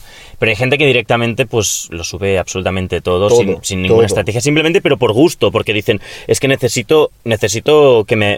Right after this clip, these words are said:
Speaker 1: me den aprobación, tío".
Speaker 2: Pero porque, porque ya, ya ha llegado un punto en el que dependen de esa red social, tío, para que su día a día sea, no sé, de
Speaker 1: No.
Speaker 2: provecho, quizás.
Speaker 1: Porque, porque los likes, mm, le dan dopamina,
Speaker 2: Ya,
Speaker 1: tío.
Speaker 2: pero ¿tú crees que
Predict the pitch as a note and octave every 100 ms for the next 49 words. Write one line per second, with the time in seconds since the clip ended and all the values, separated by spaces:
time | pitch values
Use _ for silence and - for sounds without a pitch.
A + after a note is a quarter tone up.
0 | F#2+ G#2 F#2+ G#2+ A#2 A2 - F#2+ G#2+ G2
1 | G2 G#2 A#2+ A#2+ A2+ A#2 - G#2 A2 A2+
2 | G#2+ A#2 C3+ B2+ A#2 A#2+ B2 C#3 C3+ B2+
3 | A#2 B2 B2+ C#3 G#2 - A2 A2 _ -
4 | G#2 G2 A#2 C3+ D#3 A#2 A#2 D3+ C3 C3
5 | G#2 A2+ C3+ A2 C3 A#2+ G#2+ G#2 - -
6 | - - - - A#2+ A#2+ B2 A#2+ C3+ C#3+
7 | C#3 A#2 G#2 F#2 F2+ _ - _ - A2
8 | G#2 G2+ - G#2+ G2+ B2+ D#3 G#2 F2+ -
9 | A#2 C3+ A2 - - - - A#2 A#2+ A#2
10 | A2+ A2+ G2+ G#2+ G2+ G#2+ - - G2+ A2+
11 | G#2 F#2+ F2+ F2+ F2+ F#2+ F#2+ F#2 F#2+ G2+
12 | F2+ G#2+ A#2 G#2 A2 A2+ A#2 - A2+